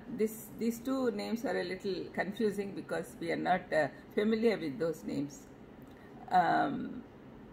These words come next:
then, uh, fourth is, uh, fifth is to inform Gaius of John's intention to visit and straighten out the difficulties. This we see in, uh, ten, tenth verse and thirteenth to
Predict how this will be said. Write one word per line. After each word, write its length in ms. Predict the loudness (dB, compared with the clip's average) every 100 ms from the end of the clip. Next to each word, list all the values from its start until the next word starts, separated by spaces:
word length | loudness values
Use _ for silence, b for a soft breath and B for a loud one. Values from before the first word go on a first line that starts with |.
| -18 -16 0
then, 300 | 4 4 4
uh, 220 | 4 4 2 -8 -16 -18 -18 -18 -14 4
fourth 320 | 6 6 4
is, 300 | 4 4 0 -2
uh, 60 | 0
fifth 340 | 2 -2 4
is 240 | 4 4 4
to 140 | 2
inform 440 | 2 0 0 0 4
Gaius 400 | 6 6 4 0
of 240 | -2 0
John's 380 | 4 6 4 -2
intention 760 | -4 -2 -2 -4 -2 0 0 -4 B B 4
to 120 | 6
visit 400 | 6 6 4 -4 -8 -4
and 200 | -2 -2
straighten 540 | -2 2 2 2 2 4
out 260 | 2 0
the 80 | -6
difficulties. 760 | -6 -8 -6 -6 -6 -8 -10 -16 -18 -12 2
This 240 | 2 4
we 120 | -2
see 300 | -2 -2 -2
in, 200 | -2 -2
uh, 160 | 0 0 0
ten, 380 | 0 0 -4 -10 -6
tenth 460 | -4 -4 -6 -10 -4
verse 340 | -2 0 0
and 240 | -2 -2 -2
thirteenth 520 | -2 -2 -2 -4
to 60 | -6